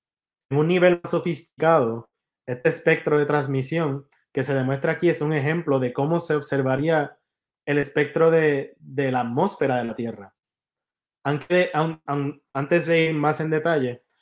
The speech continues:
quiero recalcar que James Webb no podrá observar la Tierra. Este es solamente un ejemplo de la data que se conoce como el espectro de luz que James Webb producirá cuando, cuando estudia planetas distantes. Eh,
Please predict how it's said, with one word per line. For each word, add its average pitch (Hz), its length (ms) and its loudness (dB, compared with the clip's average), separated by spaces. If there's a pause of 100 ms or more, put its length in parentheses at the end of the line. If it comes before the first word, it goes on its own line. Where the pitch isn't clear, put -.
(180)
quiero 147 260 6
recalcar 170 580 2
que 143 260 2
James 147 240 2
Webb 156 220 2
no 143 220 -2
podrá 143 280 4
observar 127 380 -2
la 127 160 0
Tierra. 113 400 -8 (560)
Este 131 220 0
es 151 60 2
solamente 156 420 0
un 156 80 0
ejemplo 143 400 0
de 139 100 2
la 135 120 2
data 139 580 0
que 123 120 -6
se 120 140 -4
conoce 117 300 -6
como 139 140 -2
el 139 40 0
espectro 139 400 -4
de 143 80 -2
luz 190 260 -2 (280)
que 135 260 0
James 147 160 -8
Webb 165 220 0
producirá 147 640 0
cuando, 127 440 -2
cuando 127 300 -8
estudia 151 340 -4
planetas 120 340 -8
distantes. 110 680 -12 (720)
Eh, 131 460 -4